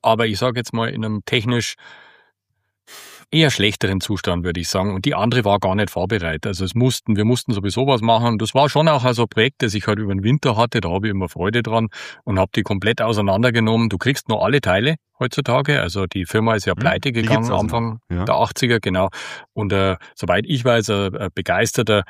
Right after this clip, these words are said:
Speaker 1: Kreidler-Fan hat damals diese Rechte aufgekauft und produziert bis heute quasi Originalersatzteile.
Speaker 2: Ah,
Speaker 1: Und
Speaker 2: das
Speaker 1: da
Speaker 2: ist
Speaker 1: kriegst
Speaker 2: natürlich super.
Speaker 1: Genau,
Speaker 2: Ja.
Speaker 1: je-, jede Schraube, jede Beilagscheibe, jeden Gummi, also gibt's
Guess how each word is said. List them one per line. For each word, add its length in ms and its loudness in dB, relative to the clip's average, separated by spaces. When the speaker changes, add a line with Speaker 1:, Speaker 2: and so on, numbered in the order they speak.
Speaker 1:
Kreidler-Fan 680 2
hat 160 2
damals 340 2
diese 260 -2
Rechte 360 0
aufgekauft 680 0
und 80 -2
produziert 500 -2
bis 200 -2
heute 280 2
quasi 300 -2
Originalersatzteile. 1120 0
Speaker 2:
Ah, 340 -8
Speaker 1:
Und 560 0
Speaker 2:
das 120 -4
Speaker 1:
da 60 2
Speaker 2:
ist 40 2
Speaker 1:
kriegst 240 0
Speaker 2:
natürlich 160 -6
super. 540 -8
Speaker 1:
Genau, 300 2
Speaker 2:
Ja. 120 0
Speaker 1:
je-, 120 -4
jede 300 2
Schraube, 480 2
jede 260 0
Beilagscheibe, 760 -2
jeden 280 -2
Gummi, 360 2
also 220 0
gibt's 240 -12